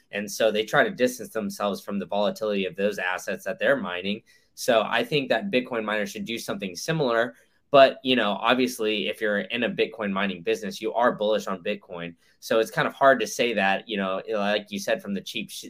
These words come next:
seats, because I am bullish on Bitcoin. And if I were to, you know, personally get a miner, um, I would probably hold on to that, that Bitcoin instead of, you know, paying down the electricity costs with it. But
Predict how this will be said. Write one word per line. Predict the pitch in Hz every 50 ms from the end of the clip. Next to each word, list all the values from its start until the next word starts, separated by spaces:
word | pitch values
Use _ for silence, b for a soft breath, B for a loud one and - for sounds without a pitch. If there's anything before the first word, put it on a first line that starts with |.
| -
seats, | - - - 143 127 - -
because | - - 104 - 107 101
I | 107 117
am | 139 185 202 165 123
bullish | 107 110 113 104 -
on | 110 98 92 90
Bitcoin. | 98 90 - - 92 87 82 82 -
And | 98
if | 101 101 101
I | 107 113 123
were | 127 127
to, | 120 113 101 98 b b b b b b _
you | - 110
know, | 101 101 98 - _ _ _
personally | - 127 131 123 - - 127 123 123 117
get | 101 120 110 110
a |
miner, | 104 104 117 135 139 110 92 95 107 117 - b b b b b
um, | - 98 104 107 107 101 104 104 92 - - 90
I | 85 87
would | 95 107 104 - -
probably | 101 101 107 101 107 101
hold | 98 - 110 110 113 107
on | 107 113 113 107
to | 101 110
that, | 104 107 107 101 - - -
that | - 104 104 98 - -
Bitcoin | 110 110 - - 107 104 101
instead | 98 98 - - 101 98 101
of, | 98 95 -
you | 95 95 92
know, | 92 90
paying | 87 _ - 101 101 101 101 101
down | 98 95 98 98 98 98
the | 98 95
electricity | 95 98 95 - - - 120 - - 101 95
costs | - _ - 95 90 87 - - -
with | 90 82 - -
it. | 85 - _ _ _ _ _ _ -
But | 120 113 107 95 -